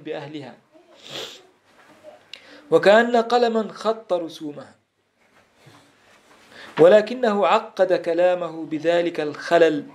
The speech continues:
الذي أشاعه في ترتيب ألفاظه، فقد فصل بين المتضايفين بعد وبهجتها. المفروض بعد مضاف وبهجتها مضاف إليه، فصل بينهما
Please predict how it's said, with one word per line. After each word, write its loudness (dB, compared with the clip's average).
الذي 0
أشاعه -2
في -12
ترتيب -10
ألفاظه، -8
فقد 0
فصل 4
بين 0
المتضايفين -6
بعد 0
وبهجتها. -6
المفروض 4
بعد 4
مضاف 0
وبهجتها -6
مضاف -4
إليه، -8
فصل 4
بينهما -2